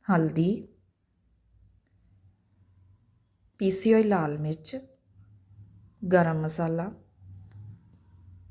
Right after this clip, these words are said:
ਇਹਨੂੰ ਆਪਾਂ ਮਿਕਸ ਕਰ ਲਵਾਂਗੇ ਚੰਗੀ ਤਰ੍ਹਾਂ ਨਾਲ। ਜਦੋਂ ਆਪਣੇ ਪਿਆਜ਼ ਭੁੱਜ ਜਾਣ, ਇਸ ਤਰੀਕੇ ਨਾਲ ਭੁੰਨ ਜਾਣ, ਤਾਂ ਆਪਾਂ ਇਹਦੇ ਵਿੱਚ ਪਾਵਾਂਗੇ ਟਮਾਟਰ।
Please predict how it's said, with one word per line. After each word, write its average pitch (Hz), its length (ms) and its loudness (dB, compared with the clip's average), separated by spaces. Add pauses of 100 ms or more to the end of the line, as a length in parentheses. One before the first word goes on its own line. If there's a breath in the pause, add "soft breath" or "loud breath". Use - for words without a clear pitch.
ਇਹਨੂੰ 185 260 4
ਆਪਾਂ 196 200 0
ਮਿਕਸ 185 300 -2
ਕਰ 180 180 0
ਲਵਾਂਗੇ 160 360 0
ਚੰਗੀ 160 320 -4
ਤਰ੍ਹਾਂ 151 280 -6
ਨਾਲ। 170 160 -6 (4000)
ਜਦੋਂ 180 300 2
ਆਪਣੇ 208 220 0
ਪਿਆਜ਼ 202 360 0
ਭੁੱਜ 196 320 -6
ਜਾਣ, 175 260 0
ਇਸ 180 160 -2
ਤਰੀਕੇ 170 400 -6
ਨਾਲ 165 240 -2
ਭੁੰਨ 185 280 -2
ਜਾਣ, 165 340 -2 (1800)
ਤਾਂ - 100 -16
ਆਪਾਂ 202 280 0
ਇਹਦੇ 196 160 2
ਵਿੱਚ 208 220 0
ਪਾਵਾਂਗੇ 185 540 0
ਟਮਾਟਰ। 185 640 -2